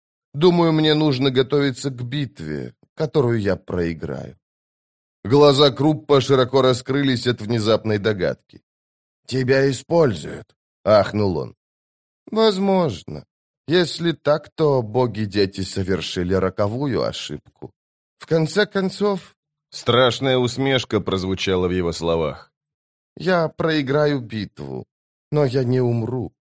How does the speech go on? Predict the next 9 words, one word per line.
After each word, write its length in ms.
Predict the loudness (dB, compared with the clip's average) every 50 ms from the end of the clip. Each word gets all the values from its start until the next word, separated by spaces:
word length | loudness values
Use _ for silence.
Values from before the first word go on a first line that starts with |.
| _ _ _ _ _ _
Крул 400 | 0 2 4 6 6 6 6 6
отвернулся 680 | 6 4 4 2 2 4 2 2 2 0 0 2 2 2
от 100 | 2 2
костра. 560 | 0 -2 -2 -2 -4 -6 -4 -4 -2 -4 -4 _ _ _ _ _ _ -2
Его 300 | 2 4 6 6 6 4
голос 580 | 4 4 4 6 6 8 6 6 4 2 0
донесся 600 | 2 4 4 4 6 4 4 2 2 0 -2 -2 2
до 140 | 2 0
Круппа. 600 | 0 0 -2 -2 -2 -2 -6 _ -6 -6 -6 -6